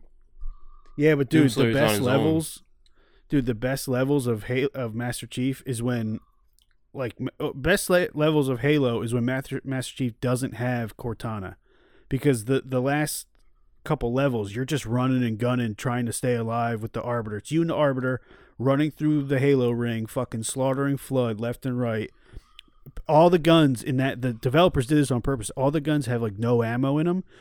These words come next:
Speaker 1: so you constantly are running around, dropping and picking up guns and just using whatever you can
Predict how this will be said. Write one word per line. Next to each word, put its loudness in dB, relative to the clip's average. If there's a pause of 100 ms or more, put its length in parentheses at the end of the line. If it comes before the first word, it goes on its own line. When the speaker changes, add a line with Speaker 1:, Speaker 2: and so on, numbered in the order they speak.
Speaker 1:
so -2
you 2
constantly 0
are 0
running 2
around, 0
dropping 0
and -2
picking -2
up -4
guns -2
and -10
just -8
using -2
whatever -2
you 0
can -2